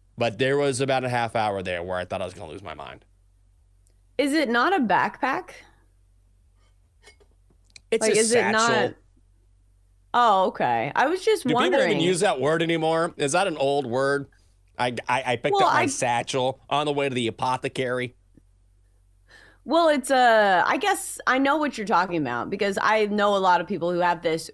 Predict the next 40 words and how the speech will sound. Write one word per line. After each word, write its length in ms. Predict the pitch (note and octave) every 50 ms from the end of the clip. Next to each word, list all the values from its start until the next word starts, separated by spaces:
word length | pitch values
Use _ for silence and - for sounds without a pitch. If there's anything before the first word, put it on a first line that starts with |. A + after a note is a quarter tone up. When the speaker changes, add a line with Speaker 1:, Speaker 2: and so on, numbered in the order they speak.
| -
Speaker 2:
for 240 | - B3 A#3 A3+ G#3+
their 140 | G3 F3+ D#3+
laptops. 560 | D#3 D#3+ D#3+ E3+ - - - - - - -
Like, 160 | F3+ F#3 F#3
it's 120 | F#3+ F#3+ A3
a 60 | F#3
laptop 460 | E3+ D#3+ E3 F3 F#3 - G#3 E3 B2+
Speaker 1:
Yes. 200 | G2 - - -
Speaker 2:
carrying 420 | - A3 A3 G#3+ G3 F3 D#3 C3+ C3+
case. 440 | - A#2+ G#2+ - - - - - -
Like, 220 | - F3+ F3+ E3
it's 180 | F#3 F#3 - -
not 200 | A3+ A3 G#3+ F#3+
a 80 | G3 G#3
Speaker 1:
Correct. 220 | - G#3 G3 F#3+
Speaker 2:
merce 420 | F3+ F#3 F#3 E3+ E3 F3+ G3+ F3 - -
or 140 | - G3 F#3
a 100 | F3+ E3+
man 340 | F3 F3 F#3 G3+ G#3 G3+ G#3
purse. 380 | G3+ E3+ C3 C#3 C#3 D#3 D3 - - _ _ _ _ _ _ -
But 140 | - C#4
I 80 | D4 E4+
was 180 | A4+ A#4+ A#4 -
just 200 | F#4 E4 - A#3+
wondering 380 | B3 B3+ C4 A#3 G3 F3 E3+
because 300 | F3 F3+ - A3 F#3+ F#3
it's 220 | - - A3+ G3+ A3
very 300 | G#3 B3 C#4+ E4 D#4+ C4
easy 380 | C3 G3 G#3 A3 G#3+ A#3 A#3 G#3
to 120 | - A3
lose 340 | G3 F#3+ F#3+ F3+ F3 - -
small 580 | - G3 F#3 E3 D#3+ E3 E3+ F3+ F#3 G3+ - -
articles 640 | - F#3 G3 G3 G3+ - - A3+ G#3+ G#3+ A3+ A3+ - -
of 300 | - F#3 F3 E3+ E3+ D#3+ - - -
things 320 | A3+ G#3 G#3 G#3 G#3 -
you 160 | G#3+ G3 F3+
own, 400 | E3+ F3+ F#3 G3 A3 A#3+ B3+ C4 - _ _ _ _ _ _ _ _ _
but 220 | G#3 G#3+ C#4 C#4+ C4
a 100 | G#3+ G3+
computer? 640 | - C4+ F#3 E3+ D#3+ - - G#3 A#3 C#4 E4+ F#4+